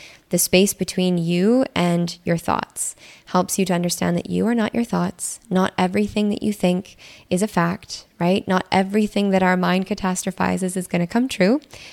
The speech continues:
and starts to help us, you know, break down that stress response in the body. Okay, daily anchor number two, Epsom salt baths. I cannot speak highly enough of these for so many reasons. One, the warmth. When you think about it, when your body is in that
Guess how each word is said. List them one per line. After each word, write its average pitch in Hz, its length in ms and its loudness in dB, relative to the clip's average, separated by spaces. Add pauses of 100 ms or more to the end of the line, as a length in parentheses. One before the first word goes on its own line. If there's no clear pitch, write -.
(100)
and 196 220 2
starts - 280 -2
to 180 80 -2
help 170 220 0
us, 170 220 -2
you 170 80 -2
know, 160 240 0
break 180 460 0
down 160 400 0
that - 160 -2
stress - 320 -2
response - 400 -4
in 196 60 0
the 180 40 -4
body. - 420 -4 (460)
Okay, 214 220 2
daily 208 300 6
anchor 214 280 2
number 185 260 4
two, 220 440 4 (420)
Epsom 254 340 0
salt 208 320 2
baths. - 600 -2 (120)
I 196 420 2 (100)
cannot 214 340 0
speak 269 260 0
highly 208 320 2
enough 180 260 2
of 175 160 2
these 180 280 0
for 202 140 0
so 185 240 0
many 202 180 4
reasons. 175 560 2
One, 185 380 2 (420)
the 185 140 2
warmth. 180 420 2
When 214 120 2
you 277 100 4
think 233 200 0
about 175 240 2
it, - 140 0
when 185 160 2
your 220 180 4
body 185 460 2
is 175 100 -2
in 175 120 0
that 170 260 -2